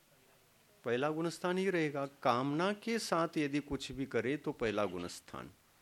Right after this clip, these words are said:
यानी मिथ्यात्व गुणस्थान, पहला गुणस्थान। मिथ्यात्व गुणस्थान में रहेंगे, कामना से करेंगे,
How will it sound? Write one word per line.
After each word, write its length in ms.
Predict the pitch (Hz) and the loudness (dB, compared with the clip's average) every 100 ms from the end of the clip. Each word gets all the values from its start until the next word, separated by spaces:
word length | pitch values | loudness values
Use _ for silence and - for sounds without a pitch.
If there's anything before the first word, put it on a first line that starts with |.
| - - - - - - - - - - - | -20 -20 -20 -20 -20 -20 -20 -20 -20 -18 -4
यानी 140 | 135 143 | 0 2
मिथ्यात्व 540 | 131 131 151 156 170 | 2 0 -2 0 2
गुणस्थान, 460 | 165 165 - 180 175 | 2 0 0 0 2
पहला 340 | 143 127 113 | 4 6 4
गुणस्थान। 480 | 98 95 - 107 98 | 2 -4 -6 -8 -4
मिथ्यात्व 560 | 117 120 156 156 160 | -4 -2 0 2 2
गुणस्थान 480 | 156 160 156 - 165 | 2 2 0 0 2
में 180 | 170 175 | 4 6
रहेंगे, 420 | 160 120 104 117 | 6 4 0 -2
कामना 480 | 156 139 131 143 160 | -2 0 2 2 2
से 240 | - 185 | 2 0
करेंगे, 440 | - 107 95 90 | 2 0 0 -4